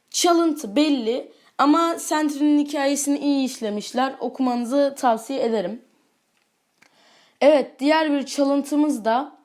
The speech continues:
Solomon Grundy bin dokuz yüz kırk dörtte,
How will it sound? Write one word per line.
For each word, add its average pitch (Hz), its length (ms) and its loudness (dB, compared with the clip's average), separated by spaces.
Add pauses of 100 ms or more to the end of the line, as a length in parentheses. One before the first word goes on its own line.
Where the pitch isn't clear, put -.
(500)
Solomon 294 800 2
Grundy 247 520 0
bin 247 280 0
dokuz 254 300 -4
yüz 208 200 -8
kırk - 300 -8
dörtte, 262 600 -2